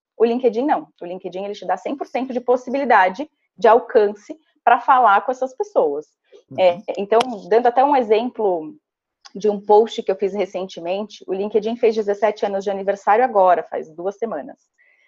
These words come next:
Speaker 1: E aí, ah, obviamente, eu, como uma apaixonada por onde trabalho, fiz um post dando os parabéns pro LinkedIn e tal, colocando que eu, que saí de uma cidade de cinco mil habitantes, nunca imaginaria trabalhar numa empresa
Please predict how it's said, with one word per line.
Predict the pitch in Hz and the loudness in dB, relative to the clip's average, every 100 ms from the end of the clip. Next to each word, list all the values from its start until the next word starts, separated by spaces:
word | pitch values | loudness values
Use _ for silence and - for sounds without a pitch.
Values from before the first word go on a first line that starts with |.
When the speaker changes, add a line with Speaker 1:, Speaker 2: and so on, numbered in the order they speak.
| _ - | _ 2
Speaker 1:
E | 415 | 4
aí, | 320 294 392 - | 6 4 -2 0
ah, | 208 202 190 | 4 6 6
obviamente, | 196 196 214 196 208 262 - | 6 4 2 2 0 -2 2
eu, | 202 202 | 2 2
como | 208 | 0
uma | 196 | 2
apaixonada | 202 202 185 - 180 165 165 165 165 160 - _ | 4 4 2 0 -2 -4 -2 0 0 0 -8 _
por | 202 | -2
onde | 180 175 170 | 0 -2 -6
trabalho, | - 190 196 302 349 | -2 2 4 4 2
fiz | - 240 | -2 -4
um | 370 | -2
post | - 240 294 269 202 | 4 6 6 2 -4
dando | 196 214 | -4 -4
os | 240 | -2
parabéns | 214 254 190 202 | 2 2 0 -6
pro | - | -6
LinkedIn | 226 262 349 247 262 262 | -6 -4 -8 -6 -4 -4
e | |
tal, | 240 226 226 | 0 0 2
colocando | 208 214 220 233 | 0 0 -2 -2
que | 233 | 2
eu, | 220 220 - _ - | 2 0 -8 _ -18
que | |
saí | 202 208 214 | 0 2 2
de | |
uma | 208 208 | 0 -2
cidade | 202 196 190 | 0 0 0
de | 185 | -4
cinco | 214 - 262 262 | -6 -2 -2 0
mil | 233 | 0
habitantes, | 220 226 220 196 214 | 0 2 -2 -2 0
nunca | 262 269 262 | 0 0 0
imaginaria | 208 208 214 196 190 | 0 0 2 2 0
trabalhar | 196 196 190 190 - 180 | -2 -4 -4 -4 -4 -4
numa | 185 | -4
empresa | 190 175 175 180 | -8 -8 -6 -4